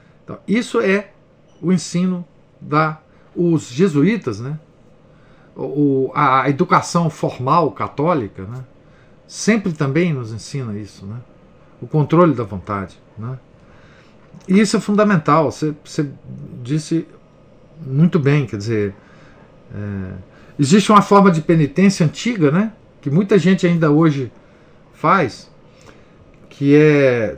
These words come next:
também a, a abstinência de carne às quartas-feiras, né? Essa não é exigência da igreja, mas é uma,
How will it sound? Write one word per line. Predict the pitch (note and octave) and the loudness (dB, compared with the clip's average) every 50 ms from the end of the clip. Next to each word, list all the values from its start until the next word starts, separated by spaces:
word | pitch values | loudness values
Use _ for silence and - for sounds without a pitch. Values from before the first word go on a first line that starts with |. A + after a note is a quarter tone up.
| - - | -8 0
também | - D#3+ D3+ C#3 E3 F3 F3+ E3+ E3 | 2 4 6 6 6 6 6 4 2
a, | D#3 D3 C#3+ C3+ B2+ - - | 0 0 -2 -2 -4 -6 -6
a | B2+ C3 B2+ B2 B2 A#2+ A2+ | -6 -4 -2 -2 -2 -4 -4
abstinência | A#2+ C3 D3 C#3+ - - D#3 D3 D3 E3 F3+ F3+ - - D#3 C3+ A#2+ G2+ F#2 - - _ _ _ _ _ _ _ _ _ - _ _ _ - _ _ _ - - - - - - | -4 -4 -4 -4 -2 -4 -4 -2 0 0 0 -2 -2 -2 -4 -4 -4 -4 -8 -12 -20 _ _ _ _ _ _ _ _ _ -20 _ _ _ -20 _ _ _ -20 -20 -20 -20 -20 -14
de | G#2+ A2+ | -14 -10
carne | - - D3+ D3 D#3 D#3 C#3 | -4 0 0 2 2 0 -2
às | C3 - | -4 -8
quartas-feiras, | - C#3+ B2+ - - - G#2+ - - - C#3+ D#3 D#3 A#2+ G#2+ F#2+ - | -8 -8 -8 -6 -8 -12 -12 -8 -2 0 0 0 0 -2 -4 -10 -12
né? | A2 A2 G#2+ - _ _ _ _ _ - - _ _ _ | -14 -16 -16 -20 _ _ _ _ _ -20 -20 _ _ _
Essa | - - D3 - - | -6 -6 -4 -2 0
não | E3+ F3 F3+ F#3 | 2 2 4 4
é | F#3 F#3 | 4 4
exigência | E3 D3+ C#3+ A2+ C#3+ D3+ D3 - C#3 | 2 2 -2 -2 -2 -4 -4 -4 -6
da | A2+ A2+ | -8 -8
igreja, | A2 G#2 C#3+ E3+ E3+ D3 C3+ B2 | -6 -4 -2 -2 0 -2 -4 -6
mas | C3 C#3+ C3 B2+ | -6 -6 -4 -2
é | D#3 | -2
uma, | E3 E3 D#3+ D3+ D3 C#3 C3 A#2+ A2+ G2+ F#2 | 0 0 2 2 0 0 0 -2 -4 -8 -10